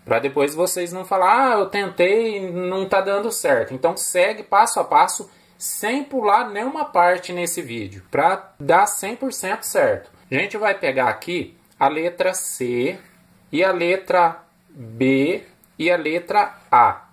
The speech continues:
Então, seguindo na mesma ordem, ó, a letra C por cima, a letra A no meio e a letra B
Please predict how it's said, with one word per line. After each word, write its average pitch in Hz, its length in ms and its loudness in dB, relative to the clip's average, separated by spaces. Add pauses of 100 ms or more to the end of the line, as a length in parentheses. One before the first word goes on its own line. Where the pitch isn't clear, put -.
(120)
Então, 143 480 0 (320)
seguindo 214 560 -4
na 214 140 2
mesma 254 500 2
ordem, 127 420 2
ó, 131 240 0 (440)
a 131 80 4
letra 156 480 -2
C 147 680 -2 (200)
por 190 200 2
cima, 180 680 -4 (800)
a 190 140 6
letra 202 560 2
A 156 460 6 (540)
no 180 200 0
meio 170 540 0 (420)
e - 160 0
a 226 60 6
letra 208 420 0
B 170 400 0